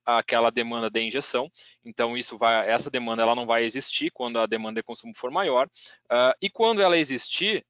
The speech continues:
ah, o montante ele não é muito considerável.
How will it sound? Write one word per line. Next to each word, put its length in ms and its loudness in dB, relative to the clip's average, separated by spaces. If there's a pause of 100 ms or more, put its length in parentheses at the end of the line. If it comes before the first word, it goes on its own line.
(120)
ah, 320 0
o 240 -14
montante 540 -6
ele 100 -2
não 220 0
é 80 4
muito 320 -10
considerável. 800 2